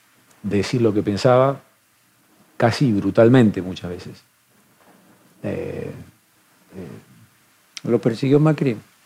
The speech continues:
Speaker 1: Yo no, no, no te lo puedo, este, asegurar. Yo creo que no sé quién, no sé quién,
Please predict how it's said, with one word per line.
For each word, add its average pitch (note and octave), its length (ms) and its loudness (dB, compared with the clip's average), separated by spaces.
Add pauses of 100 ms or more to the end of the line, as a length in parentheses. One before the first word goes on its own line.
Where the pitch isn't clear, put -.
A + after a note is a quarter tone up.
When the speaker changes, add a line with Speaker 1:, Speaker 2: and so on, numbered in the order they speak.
(3500)
Speaker 1:
Yo A3+ 60 -2
no, E3 240 4
no, F3+ 240 2
no F#3 160 4
te D#3+ 80 6
lo C#3+ 100 8
puedo, G2+ 760 6 (180)
este, G2 800 -6 (1600)
asegurar. B2+ 500 2 (600)
Yo A2+ 200 -4
creo G2+ 240 0
que F#2 420 -6 (2500)
no C#3 140 0
sé A#2+ 200 2
quién, A2 360 4 (840)
no A#2 100 -8
sé G#2+ 160 -6
quién, D3 360 2